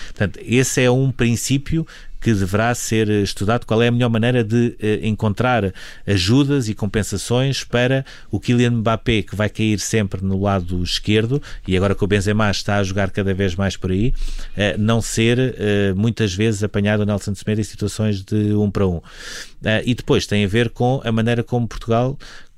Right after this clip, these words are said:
consegue esticar o jogo. Foi a outra falha que aconteceu com a Alemanha, que foi,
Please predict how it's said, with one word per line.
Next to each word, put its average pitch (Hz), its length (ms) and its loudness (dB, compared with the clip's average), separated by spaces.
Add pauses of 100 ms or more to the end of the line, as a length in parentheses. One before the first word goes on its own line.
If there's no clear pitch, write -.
consegue 127 520 2
esticar 120 520 0
o 131 80 4
jogo. 123 280 0
Foi 92 220 0
a 92 60 2
outra 98 240 0
falha 101 360 0
que - 120 -4
aconteceu 95 400 -2
com - 120 -2
a 104 40 2
Alemanha, 120 400 0
que - 80 -12
foi, 107 320 2